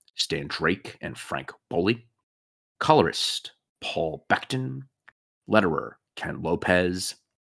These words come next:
Editors, Mark Grenwald and Gregory Wright. Welcome back, kids,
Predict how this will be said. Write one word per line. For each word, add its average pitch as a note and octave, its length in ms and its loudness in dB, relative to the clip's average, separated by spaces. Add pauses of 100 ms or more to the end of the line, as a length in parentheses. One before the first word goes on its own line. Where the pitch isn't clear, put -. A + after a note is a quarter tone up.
(100)
Editors, G#2 600 2 (320)
Mark - 260 -4
Grenwald F#2 720 2
and C2+ 320 -8
Gregory C#2 440 -6 (140)
Wright. D#2+ 240 -2 (1800)
Welcome A#2+ 360 6
back, - 240 -4
kids, - 380 -8